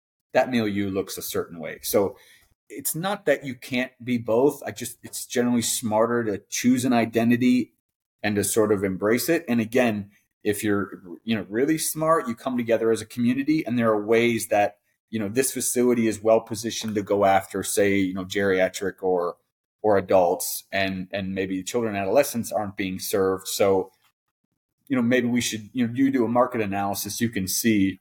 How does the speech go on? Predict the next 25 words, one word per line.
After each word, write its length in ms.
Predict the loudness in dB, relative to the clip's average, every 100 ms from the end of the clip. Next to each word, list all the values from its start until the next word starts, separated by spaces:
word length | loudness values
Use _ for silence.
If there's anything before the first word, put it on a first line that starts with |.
| _ _ _ _ _ _ _
kinda 200 | -2 -2
who's 220 | -2 -4 0
going 260 | 0 0
after 260 | -4 -6 -4
what. 280 | -2 -2 -4 _ _ _ -8
But 80 |
what 120 | -4 2
oftentimes 600 | 2 0 -4 -4 -4 -2
happen 400 | -2 -2 -6 -8
is 280 | -6 -8 -12 _ _
people 200 | -8 -4
go 160 | 0 2
after 220 | 2 -2
the 100 | -4
same 640 | -2 0 2 2 -2 -8 _ _ _ _ -4
types 320 | 0 0 -2
of 120 | -8
patients, 480 | -2 -2 -2 -4 -4
and 100 | -2
we 120 | -2
end 160 | 0 -2
up 120 | -2
sort 200 | -2 -2
of 180 | -2 -10
jockeying 840 | 0 2 2 0 -4 -2 -4 -8